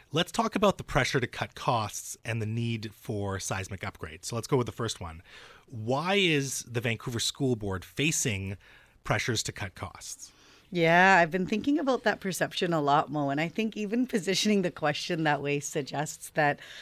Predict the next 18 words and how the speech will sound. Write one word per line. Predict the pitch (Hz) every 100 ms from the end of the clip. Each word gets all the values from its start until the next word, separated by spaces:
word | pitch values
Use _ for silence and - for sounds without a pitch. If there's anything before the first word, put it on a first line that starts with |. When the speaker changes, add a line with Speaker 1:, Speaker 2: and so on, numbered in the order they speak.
| - -
Speaker 2:
we're | 175
trying | - 156 151 170
to | 170
cut | 175 -
corners, | - 131 147 214 247 -
and | 170 160 156 151 151 _ -
it's, | 196 - - -
Speaker 1:
<laughs> |
Speaker 2:
it's | 160
Speaker 1:
That's | 170 196
not | 220
what | 220
Speaker 2:
not | 220
Speaker 1:
I'm | 214 185 277
Speaker 2:
Yeah. | 247
Speaker 1:
suggesting. | - - 453 403
Yeah. | 180 311 -
Speaker 2:
<laughs> | 240 330 294